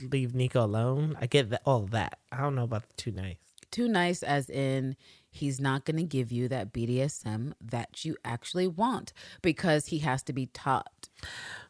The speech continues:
Speaker 1: Well, I mean,
Speaker 2: And
Speaker 1: I
Speaker 2: even
Speaker 1: don't wanna
Speaker 2: then, he's
Speaker 1: say
Speaker 2: not into it.
Speaker 1: where I was about to say, I, I, I mean, don't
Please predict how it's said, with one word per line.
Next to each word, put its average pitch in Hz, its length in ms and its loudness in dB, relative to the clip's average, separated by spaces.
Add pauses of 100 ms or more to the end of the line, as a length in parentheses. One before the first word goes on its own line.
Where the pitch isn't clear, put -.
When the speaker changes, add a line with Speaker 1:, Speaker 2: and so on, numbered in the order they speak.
Speaker 1:
Well, 202 280 0
I 190 140 -4
mean, 185 260 0
Speaker 2:
And 160 100 0
Speaker 1:
I 175 40 4
Speaker 2:
even 196 100 4
Speaker 1:
don't 160 60 4
wanna 160 140 6
Speaker 2:
then, 180 100 6
he's 151 80 4
Speaker 1:
say 165 120 6
Speaker 2:
not 151 100 6
into 135 260 -2
it. 98 80 -6
Speaker 1:
where 156 100 8
I 143 60 8
was 143 80 6
about 147 140 8
to - 40 -10
say, 123 360 4
I, 151 260 6
I, 101 340 0
I 180 80 6
mean, 175 300 4
don't 180 520 2